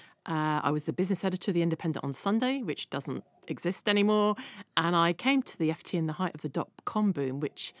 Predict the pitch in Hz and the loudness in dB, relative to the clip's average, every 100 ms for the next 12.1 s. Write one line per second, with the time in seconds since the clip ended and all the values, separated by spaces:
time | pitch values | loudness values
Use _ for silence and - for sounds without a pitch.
0 | - _ - - 165 156 - 156 147 147 | -20 _ -6 0 2 2 0 -4 -4 -4
1 | 147 - 170 - - 160 - 156 185 202 | -4 -2 -4 -2 -2 0 0 0 2 4
2 | 208 208 - - - _ 160 156 160 185 | 4 2 -2 -20 -20 _ -4 0 2 2
3 | - 185 170 170 165 170 175 - 170 160 | 4 2 4 4 2 0 -2 2 2 2
4 | - 214 214 160 151 - 254 - 254 254 | 2 2 4 4 2 2 0 4 6 6
5 | 240 185 180 160 160 147 - 156 185 226 | 4 0 -2 0 0 -2 -4 -2 2 4
6 | 233 220 220 - - - - - - - | 6 4 2 -2 -20 -20 -20 -20 -20 -6
7 | 151 196 - - 175 170 165 147 131 - | 2 2 2 2 2 4 2 2 0 2
8 | 208 208 - - - - _ _ _ _ | 6 6 4 -6 -6 -10 _ _ _ _
9 | - 147 160 151 165 - - 240 240 196 | 0 2 4 4 2 -2 4 6 6 4
10 | 160 165 160 147 - 160 226 175 151 - | 2 2 2 -2 -4 -2 2 2 0 -2
11 | 143 - 156 - 151 160 - - 196 208 | -2 0 0 2 2 0 -4 0 4 4
12 | 233 | 2